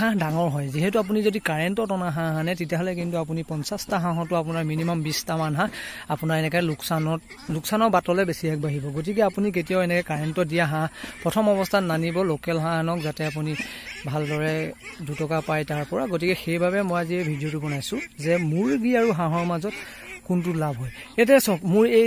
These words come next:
যি এইকেইটা পোৱালি দেখিছে সৰু, সৰু সৰু যিকেইটা, এইকেইটা পোৱালি, এই পোৱালিকেইটা তিনি মাহৰ, আৰু তিনি মাহত এই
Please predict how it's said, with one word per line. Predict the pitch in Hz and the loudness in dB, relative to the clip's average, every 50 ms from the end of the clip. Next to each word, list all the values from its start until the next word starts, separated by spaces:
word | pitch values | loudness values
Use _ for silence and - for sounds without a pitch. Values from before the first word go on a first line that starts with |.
| 214 175 | 4 2
যি | 170 208 214 220 208 | 0 0 2 2 2
এইকেইটা | 196 190 190 214 214 - | 2 2 0 -2 -2 -2
পোৱালি | - 180 185 190 190 185 | 0 2 2 2 2 0
দেখিছে | 185 180 170 190 202 - - | 0 0 0 -2 -4 -4 -4
সৰু, | - 156 160 170 180 - - - | -4 -4 -2 -2 -2 -4 -4 -4
সৰু | - 170 170 180 160 | -4 -2 -2 0 0
সৰু | - 185 180 180 185 180 147 | 0 0 0 2 0 0 0
যিকেইটা, | 160 165 165 175 180 180 | -2 0 2 2 2 2
এইকেইটা | 175 165 165 180 170 - | 2 2 0 -2 -2 -2
পোৱালি, | 160 160 160 151 147 196 - - - - - - 320 349 185 | -2 -2 -2 -2 -2 -6 -8 -12 -14 -16 -16 -14 -4 -2 0
এই | 190 | 2
পোৱালিকেইটা | 190 190 185 190 202 202 - | 4 4 4 4 4 2 2
তিনি | 175 165 170 170 160 | 0 -2 0 0 0
মাহৰ, | 143 131 147 147 175 | -2 -2 -2 -2 -2
আৰু | 185 - - 180 | -4 -2 -2 -2
তিনি | 170 165 185 220 233 233 | 0 2 2 4 4 2
মাহত | 220 190 240 240 - - 233 | 2 2 0 0 0 2 4
এই | 240 | 4